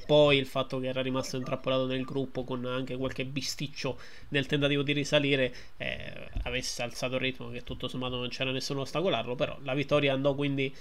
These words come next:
a drago lievitato e la vittoria del campionato piloti al buon J-Sport e del titolo costruttori alla Ferrari, con Zed Promoro che riuscì di nuovo a piazzarsi di nuovo a Marco, davanti a Marco Gano. Jay,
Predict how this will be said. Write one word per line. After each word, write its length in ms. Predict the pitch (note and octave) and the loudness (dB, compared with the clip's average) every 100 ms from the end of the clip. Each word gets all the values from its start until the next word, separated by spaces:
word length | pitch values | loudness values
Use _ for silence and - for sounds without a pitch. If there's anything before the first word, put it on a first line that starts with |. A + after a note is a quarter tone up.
| - - | -10 -2
a 100 | D#3 | 2
drago 200 | E3 E3+ | 6 6
lievitato 400 | A3 C3+ A#2 - | 4 2 0 0
e 120 | A3 | 2
la 140 | F3+ C3+ | 2 2
vittoria 340 | C#3 C3 A#2+ | 0 -2 -2
del 300 | A2+ A2+ A2+ | -4 -4 -2
campionato 640 | - G3 D#3 D3+ C#3 C#3 C3+ | 2 4 2 0 0 0 0
piloti 500 | C#3 C3+ C3 C3+ - - - - | 0 2 2 0 -4 -8 -10 2
al 140 | A3+ E3 | 4 6
buon 600 | E3 E3 D#3 D3+ D3+ D#3+ | 8 8 8 6 6 4
J-Sport 560 | D#3 F#3 - C3 B2 - | 6 6 6 0 0 2
e 120 | A3 | 4
del 160 | E3 C#3 | 4 2
titolo 300 | D#3 C3+ B2+ | 2 2 0
costruttori 500 | B2+ D3+ C3+ D3 B2+ | -2 -2 0 2 2
alla 160 | B2+ | 0
Ferrari, 400 | B2+ D#3 B2 B2 | 0 0 0 -2
con 340 | B2 B2 B2 B2+ | -4 -4 -4 -4
Zed 160 | C3+ C3+ | -4 -4
Promoro 320 | C3 A#2 A#2+ | -2 -4 -4
che 60 | |
riuscì 240 | B2+ A#2+ C#3 | -6 -4 -2
di 80 | C3 | 0
nuovo 180 | C3+ | 0
a 40 | C3 | -2
piazzarsi 640 | - C#3 - C3+ C3 - | -2 -2 -2 -4 -2 -4
di 80 | B2+ | -4
nuovo 220 | B2+ C3 | -2 -2
a 40 | B2+ | -2
Marco, 480 | C3 - C#3 B2+ - - | -2 -4 -4 -6 -8 -4
davanti 580 | C#3+ C#3+ E3 A2 - - - - | 2 6 6 4 -8 -10 -12 -4
a 160 | F3 D3+ | 0 2
Marco 400 | D3 C3+ - C3 | 2 -2 -2 -6
Gano. 320 | A#2 B2+ C3+ | -6 -8 -6
Jay, 500 | - E3+ D3+ C3 | 4 6 6 4